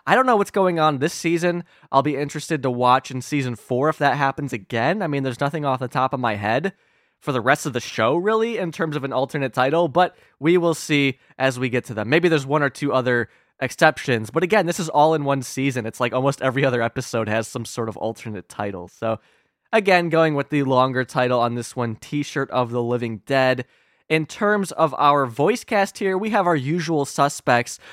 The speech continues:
but joining on as the voice of the Easter Bunny, we have Nick Inkatanawat. Of course,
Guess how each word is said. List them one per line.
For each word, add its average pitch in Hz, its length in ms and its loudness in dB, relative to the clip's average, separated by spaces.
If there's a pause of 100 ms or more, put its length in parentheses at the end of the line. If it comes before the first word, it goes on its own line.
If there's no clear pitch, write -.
(160)
but 214 100 2
joining 214 380 4
on 165 280 6
as 143 200 2
the 147 100 -2
voice 139 300 0
of 127 180 -4
the 123 160 -8 (100)
Easter 240 300 0
Bunny, 147 460 2 (260)
we 311 220 4
have 180 400 4
Nick 151 340 0
Inkatanawat. 143 960 2
Of 135 220 -4
course, 160 360 0